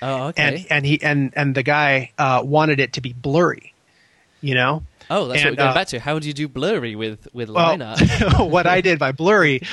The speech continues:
Speaker 2: was put a little note next to it to the colorist to say, "Put a b-, Photoshop blur on this panel,"
Speaker 1: <laughs>
Speaker 2: you know?
Speaker 1: Yeah.
Speaker 2: Which, uh,
Speaker 1: So it's like, once you've colored it, then you do, then you take over with that part, yeah.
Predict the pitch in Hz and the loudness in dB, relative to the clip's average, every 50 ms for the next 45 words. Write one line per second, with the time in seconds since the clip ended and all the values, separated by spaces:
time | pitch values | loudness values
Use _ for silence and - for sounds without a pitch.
0 | - 147 - 160 156 131 - - 190 165 156 165 165 151 143 147 170 190 190 175 | -10 -4 -2 0 0 0 0 0 0 2 2 2 2 2 2 2 2 2 2 0
1 | 160 147 139 - - 156 147 131 - 151 131 123 - 180 196 180 147 127 120 - | 0 -2 -2 -2 -2 -2 -2 0 -2 -4 -4 0 2 2 4 4 4 2 0 -2
2 | - 151 - - 151 135 127 - _ - - 165 147 135 127 143 131 - 165 170 | -6 -6 -4 -2 -2 -2 -2 -4 _ -2 0 0 0 0 -2 -6 -4 -2 0 2
3 | 185 165 - 151 120 117 120 135 127 127 127 127 123 131 135 - 494 - - - | 2 2 2 0 -2 -2 -2 0 0 2 2 2 0 0 0 0 -2 -2 0 2
4 | - - - 135 - 427 - - 466 427 330 - - 403 - 277 - 147 156 151 | 2 2 2 2 0 -2 -2 -2 -4 -4 -6 -6 -6 -6 -6 -4 0 0 2 2
5 | 139 143 151 147 - - - 180 165 175 175 185 190 - - - 175 165 165 156 | 2 2 0 0 -2 -8 -8 -4 -2 0 2 2 2 2 0 0 2 4 4 4
6 | 147 143 - - 214 185 156 180 170 - 175 208 196 - 196 165 - 214 208 202 | 2 0 0 0 0 0 0 0 -2 0 -2 -2 -2 -2 -4 -4 -2 -2 -2 -2
7 | 170 131 123 123 - - 123 123 139 147 143 135 135 139 165 175 156 139 135 127 | -2 -2 -4 -6 -6 -10 -8 -4 -4 -2 -2 -4 -4 -2 -2 -2 -2 -2 -2 -4
8 | 127 110 - 143 135 127 135 170 165 - 175 143 135 - 143 127 123 117 120 117 | -4 -6 -4 -4 -4 -2 -2 -2 -2 0 -2 -2 -2 -2 -2 -2 -2 -4 -6 -6
9 | 117 117 117 98 - - - 110 98 78 - - 117 113 113 | -6 -6 -6 -8 -10 -12 -14 -14 -14 -14 -12 -12 -12 -12 -14